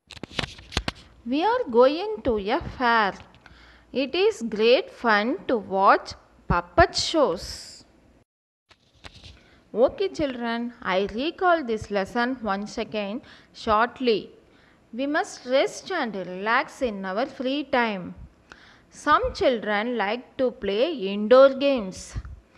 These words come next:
Some children like to play outdoor games. Some children like to go to the zoo.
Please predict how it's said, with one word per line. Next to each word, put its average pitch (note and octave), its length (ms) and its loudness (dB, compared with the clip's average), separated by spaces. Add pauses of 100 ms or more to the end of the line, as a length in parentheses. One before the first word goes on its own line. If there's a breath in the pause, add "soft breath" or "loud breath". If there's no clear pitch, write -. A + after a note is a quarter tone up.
(280 soft breath)
Some F#4+ 440 2
children B3 600 2
like A3+ 320 0
to C4+ 140 2
play G#3 360 0 (100)
outdoor A3+ 580 6
games. G3+ 560 -2 (760 soft breath)
Some D4+ 440 4
children A3 600 2
like G#3 320 0
to C4+ 160 2
go A3 300 6
to A#3+ 320 2
the A#3 260 2
zoo. A#3 600 -2